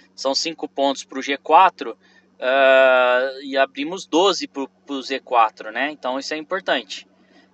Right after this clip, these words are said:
É, se não der pra, pra subir, que a gente não caia, né? Então,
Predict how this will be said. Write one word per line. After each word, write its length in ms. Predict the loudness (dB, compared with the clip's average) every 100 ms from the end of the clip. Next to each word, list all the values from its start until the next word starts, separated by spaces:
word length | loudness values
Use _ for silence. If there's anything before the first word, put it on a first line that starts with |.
| -12
É, 200 | -10 -8
se 160 | -10
não 160 | -8 -4
der 440 | 2 4 2 0 _ _ -4
pra, 280 | 2 2 2
pra 200 | -2 -4
subir, 520 | -4 -10 -8 -8 -10
que 180 | -6 -2
a 100 | 0
gente 460 | -2 -8 -8 -8 -10 _ _ _ _ _ _
não 220 | -2 -2
caia, 540 | 4 8 8 6 0 -4
né? 260 | -2 -2 -4 _ _ _ _ _
Então, 920 | -20 -18 -4 2 4 4 2 0 -2